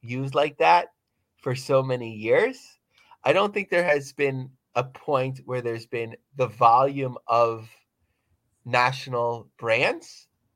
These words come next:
now passing through to have, like, four national brands regularly running there. And then I think there was, like, um,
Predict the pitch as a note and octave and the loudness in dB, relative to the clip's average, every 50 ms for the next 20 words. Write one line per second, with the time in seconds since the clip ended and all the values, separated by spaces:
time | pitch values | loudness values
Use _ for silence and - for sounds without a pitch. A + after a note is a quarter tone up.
0 | _ _ - F3 F#3+ F#3+ - G#3+ F3 F3+ F3+ - F#3+ F#3 F#3 - G3+ G3+ G#3 G#3+ | _ _ 0 0 0 2 2 2 2 2 2 -2 -8 -10 -10 -8 -4 -2 -2 -2
1 | G#3+ - _ - C#3+ C3+ A#2+ A2+ - A#2+ A2+ A2+ A2 _ _ _ _ _ _ _ | -4 -8 _ -8 -4 -2 -2 -2 0 -2 -2 -2 -4 _ _ _ _ _ _ _
2 | _ _ _ _ _ - - - - C#3 C3+ C3+ C3 B2+ B2+ B2+ B2 B2 B2+ - | _ _ _ _ _ -20 -12 -4 -2 0 4 6 6 6 6 4 4 2 0 -2
3 | _ _ C3+ B2+ A#2 A#2+ B2+ C3 - C3+ B2+ A#2+ B2 B2+ A#2+ A2+ A2+ A#2 A#2+ A#2+ | _ _ -4 -4 -4 -4 -4 -8 -8 -6 -6 -6 -2 -2 -2 0 0 0 -2 -2
4 | B2 C3 C3 - - - _ _ _ _ _ _ _ _ - A#2 B2 A2+ A2 A2+ | -4 -12 -18 -20 -20 -20 _ _ _ _ _ _ _ _ -6 -2 -2 -2 -2 -2
5 | B2 B2 B2+ C3+ C#3+ D3+ D#3 D#3+ - - C#3+ C#3 C#3 D#3 E3 E3 F3+ G3 A3 A#3 | -2 -2 -2 -2 -4 -6 -8 -10 -8 0 0 0 0 0 -4 -4 -4 -2 -2 -2
6 | D4+ C#4 - _ _ _ _ _ _ _ - A#2+ B2+ B2+ C3 B2+ B2+ B2 A2+ A2+ | -4 -8 -12 _ _ _ _ _ _ _ -2 -2 -2 2 2 2 2 2 0 -4
7 | B2 C3+ D3 C#3 C3+ C3 A#2+ A#2+ A2+ B2 A2 A2 - - A2+ G#2+ G#2+ G#2 G#2 G#2+ | -4 -6 -8 -8 -6 -6 -6 -6 -4 -6 -6 -6 -6 -6 -6 -4 -4 -6 -6 -10
8 | G#2+ G#2+ A2+ | -14 -16 -18